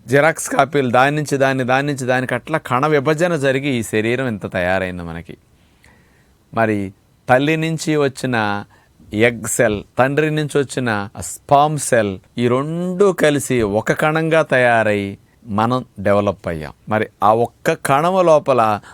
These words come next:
న్యూక్లియస్ ఉంటుంది, ఆ న్యూక్లియస్ లోపల డిఎన్ఏ ఉంటుంది. ఆ డిఎన్ఏ మన జీన్,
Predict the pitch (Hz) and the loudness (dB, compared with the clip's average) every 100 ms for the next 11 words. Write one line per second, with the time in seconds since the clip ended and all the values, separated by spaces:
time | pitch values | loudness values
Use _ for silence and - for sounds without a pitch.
0 | _ 113 131 131 139 117 - 104 101 101 | _ -4 -2 0 0 0 -2 -6 -6 -4
1 | 98 104 120 139 123 107 107 104 107 98 | -2 -2 -4 -2 -2 0 -4 -2 -4 -6
2 | 87 98 110 123 120 120 107 98 87 90 | -6 -4 -2 0 -2 -2 -2 -4 -6 -8
3 | 85 80 _ - 92 85 85 123 151 147 | -8 -12 _ -6 -4 -4 -2 0 2 0
4 | 127 113 101 98 _ _ - 95 92 90 | 0 0 0 -4 _ _ -8 -6 -6 -8
5 | 85 131 139 120 90 | -2 0 0 -2 -4